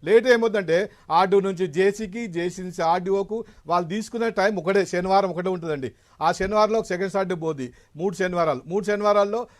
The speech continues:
ఒక టైంలో, ఆ, సీఎం మినిస్టర్ అంటారు, లేకుంటే టెలికాన్ఫరెన్స్ అంటారు, ఆ కేసులు పోవు. దానికి ఒక పర్టికులర్, ఆ, టైమ్ పెట్టేసి డిస్పోజ్ చేయడం,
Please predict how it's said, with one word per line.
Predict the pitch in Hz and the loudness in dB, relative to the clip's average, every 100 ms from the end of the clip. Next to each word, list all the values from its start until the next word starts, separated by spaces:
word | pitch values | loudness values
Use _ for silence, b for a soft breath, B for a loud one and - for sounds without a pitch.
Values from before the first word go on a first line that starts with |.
| b | b
ఒక | 160 | -4
టైంలో, | 185 180 208 208 208 196 190 170 | 0 0 0 0 2 4 2 0
ఆ, | 170 160 | -4 -8
సీఎం | - 202 196 | -8 -4 -4
మినిస్టర్ | 190 185 185 | -4 -4 -6
అంటారు, | 180 180 202 | -4 -4 -2
లేకుంటే | 185 180 185 185 180 160 160 | -4 -4 -4 -4 -4 -10 -10
టెలికాన్ఫరెన్స్ | 180 180 185 180 175 170 | -6 -6 -4 -6 -6 -10
అంటారు, | 170 208 - b | -8 -10 -12 b
ఆ | 151 | -12
కేసులు | - 160 170 | -10 -10 -10
పోవు. | 139 139 120 b b - | -8 -8 -8 b b -4
దానికి | 147 190 233 214 | 0 0 0 -4
ఒక | 180 | -4
పర్టికులర్, | - 156 214 226 226 175 - | -4 -4 -4 -4 -4 -4 -14
ఆ, | 147 147 143 | -10 -10 -8
టైమ్ | 156 202 202 | -2 -2 0
పెట్టేసి | 190 180 170 220 | -2 -4 -10 -12
డిస్పోజ్ | 147 147 - 170 160 | -12 -12 -10 -10 -6
చేయడం, | 139 180 | -6 -6